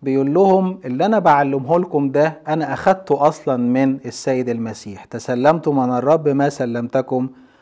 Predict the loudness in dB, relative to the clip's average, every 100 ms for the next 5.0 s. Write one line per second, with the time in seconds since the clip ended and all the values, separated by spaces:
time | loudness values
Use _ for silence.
0 | _ 4 4 2 -8 -14 _ -20 _ -4
1 | 0 0 2 0 0 -2 0 -2 -2 -2
2 | 0 -2 -4 -10 -8 0 4 4 2 4
3 | 6 8 6 4 -2 -20 _ _ -4 -2
4 | -2 -4 -8 -4 -2 2 6 4 2